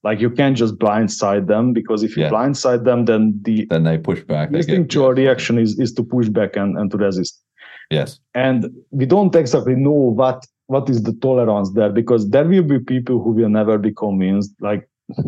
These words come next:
Speaker 1: we know that, that there are people who just want to do everything to delay it indefinitely and, and, and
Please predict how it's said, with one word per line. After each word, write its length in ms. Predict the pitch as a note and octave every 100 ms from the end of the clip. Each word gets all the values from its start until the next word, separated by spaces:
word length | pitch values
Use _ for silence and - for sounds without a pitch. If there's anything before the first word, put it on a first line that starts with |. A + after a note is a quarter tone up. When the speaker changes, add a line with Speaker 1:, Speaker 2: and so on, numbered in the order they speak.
| - _ _
Speaker 1:
we 80 | B2
know 280 | A2+ A#2 A#2+
that, 260 | A#2+ F#2+ -
that 160 | A2+ G2
there 140 | A2+
are 180 | A2+ G2+
people 320 | A#2+ A#2 A#2+
who 140 | - A2
just 260 | G#2 -
want 200 | A#2 G#2+
to 40 | A2
do 160 | A2 A2
everything 480 | G#2+ A2 A#2 A#2 G2+
to 100 | G2+
delay 380 | A2 G#2 G2+
it 120 | G2+ A2
indefinitely 880 | G#2+ G2 F#2+ - F#2+ F2 G2 C3 E3 _ _ -
and, 260 | G2 F#2+ - -
and, 260 | G3+ G3 F#3
and 320 | - F#2+